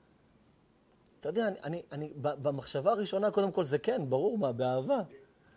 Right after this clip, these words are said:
מחשבה שנייה, אני יודע שאבא שלו יהיה, זה ישחק אותו. אחד הדברים הכי קשים בעולם זה נסיעות. זה רבי נחמן כותב, "מטלטלין".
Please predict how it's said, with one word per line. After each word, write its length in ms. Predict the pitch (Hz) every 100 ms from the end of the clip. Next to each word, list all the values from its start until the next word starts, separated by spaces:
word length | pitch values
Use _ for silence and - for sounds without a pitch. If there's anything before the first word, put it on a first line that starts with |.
| _ _ _ _ _ _ _ _ -
מחשבה 340 | 139 196 233
שנייה, 220 | - 269
אני 80 | 226
יודע 260 | 160 196 -
שאבא 340 | 185 220 285
שלו 140 | 220
יהיה, 440 | 170 208 226 208 196 - - _ _ _ _ _ _ _ _ _ _ _ _ _
זה 180 | 120 139
ישחק 520 | 127 - - 233 233
אותו. 240 | 208 139 113 _ _ _ _ _ - - _ _ _ _ _ -
אחד 200 | - 226
הדברים 280 | 190 190 196
הכי 120 | 185
קשים 280 | 185 180 170
בעולם 260 | 151 160
זה 120 | 139 123
נסיעות. 480 | 117 113 104 - - _ _ _ _ _ _ _ _ - _
זה 180 | 113 120
רבי 180 | 117 135
נחמן 240 | 170 165
כותב, 220 | 139 165
"מטלטלין". 640 | 147 131 123 107 123 131